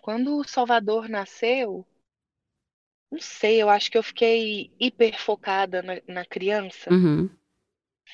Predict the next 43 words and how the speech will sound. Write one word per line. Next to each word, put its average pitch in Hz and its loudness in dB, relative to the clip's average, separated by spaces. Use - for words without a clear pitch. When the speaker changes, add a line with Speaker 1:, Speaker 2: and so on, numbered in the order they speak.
Speaker 1:
E 226 2
aí, 240 2
é, 202 -2
quando 220 -2
ele 214 0
foi 208 0
crescendo, 220 -2
à 202 -2
medida 226 -2
que 247 0
ele 220 4
foi 202 -4
crescendo, 202 -4
né, 202 -2
tudo 214 -4
foi 208 -2
melhorando. 196 -2
Então, 220 -4
quando 285 -2
a 269 0
Brisa 254 2
nasceu, 208 -2
eu 226 0
já 233 -4
tinha 302 -8
mais 247 -4
essa 247 -8
consciência, 240 -8
assim, 202 -14
de 202 -8
que 233 -4
pra 262 6
vida 302 0
do 247 -2
casal 220 4
é, 339 6
sim, - -2
importante. 196 -2
Óbvio 247 2
que - -6
a 302 0
gente, 269 -2
né, 240 4